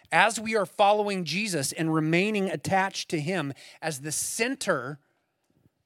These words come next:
we are being renewed. Literally, we are becoming new creations, intended to do what he has planned for us to do.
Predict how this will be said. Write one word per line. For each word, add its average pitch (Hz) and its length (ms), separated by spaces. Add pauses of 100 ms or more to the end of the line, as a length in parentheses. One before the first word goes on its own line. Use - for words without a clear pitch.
(760)
we 190 180
are 175 160
being 196 640
renewed. 170 460
Literally, 208 600
we 160 280
are 196 140
becoming 180 600
new 220 240
creations, 180 1040 (1900)
intended 202 800
to 180 100
do 175 240
what 170 400
he 320 580
has 233 220
planned 185 640
for 156 260
us 135 380
to - 160
do. 127 420